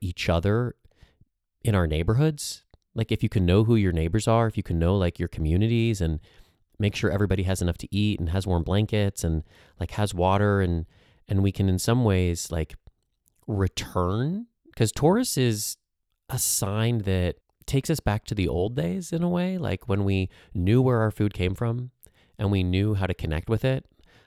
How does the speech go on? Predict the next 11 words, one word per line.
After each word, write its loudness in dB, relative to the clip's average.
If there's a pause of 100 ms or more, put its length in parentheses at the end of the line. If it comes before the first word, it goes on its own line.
Like, -4
it -4
was 0 (460)
food 2
and, -2 (400)
and -2
physical 0
resources -2
as 0
spiritual 0
practice. -4